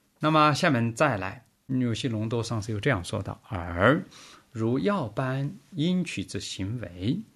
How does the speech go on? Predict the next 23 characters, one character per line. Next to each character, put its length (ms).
在 340
阴 500
气 240
的 340
行 260
为 180
中， 360
一 160
指 220
思 240
想 420
与 440
制 240
作 260
病 280
人 200
相， 260
就 200
是 240
需 220
要 280
认 320
识 340